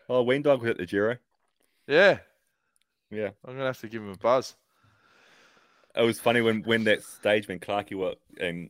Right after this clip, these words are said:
Speaker 1: and Damaki got caught with three hundred meters to go, it was like, we were following, I was following behind Clarkie, and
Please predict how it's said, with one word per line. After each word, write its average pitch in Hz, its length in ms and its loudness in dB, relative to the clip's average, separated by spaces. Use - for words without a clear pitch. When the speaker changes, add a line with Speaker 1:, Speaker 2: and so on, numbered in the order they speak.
Speaker 1:
and 85 160 -8
Damaki 82 380 -10
got 78 140 -8
caught - 180 -8
with 80 160 -16
three 95 120 -6
hundred 85 180 -10
meters 82 200 -10
to - 80 -18
go, 85 220 -6
it 98 60 -14
was 95 180 -10
like, 85 260 -4
we 101 140 -2
were 98 100 -2
following, 92 380 -2
I 87 80 -2
was 87 280 -6
following 90 240 -6
behind 82 340 -6
Clarkie, 82 500 -6
and - 160 -16